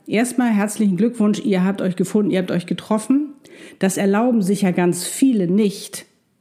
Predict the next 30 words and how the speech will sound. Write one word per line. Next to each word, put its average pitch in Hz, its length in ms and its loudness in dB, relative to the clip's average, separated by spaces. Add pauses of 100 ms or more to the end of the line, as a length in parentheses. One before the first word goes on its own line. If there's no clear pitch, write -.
(580)
Die 165 60 -4
kommen 226 320 2
gar 233 240 2
nicht, 202 340 -2
äh, 175 220 -4
eher 185 160 -2
überhaupt 208 400 0
in 196 160 0
die, 196 380 0
die, - 160 -4
in 202 120 0
die 190 120 4
Situation, 180 880 0
dass 180 200 0
sie, 190 160 0 (440)
dass 202 180 0
sie 196 180 2
ihren 196 280 2
Seelenpartner 185 880 2
kennenlernen. 151 640 0
Dafür 233 320 0
erstmal 220 300 -2
herzlichen 247 600 -2
Glückwunsch. 196 580 -2
Vielleicht 240 300 -2
sagst 247 240 -2
du 240 60 0
auch 226 100 0
jetzt, 247 380 -2
"Annette, 226 360 0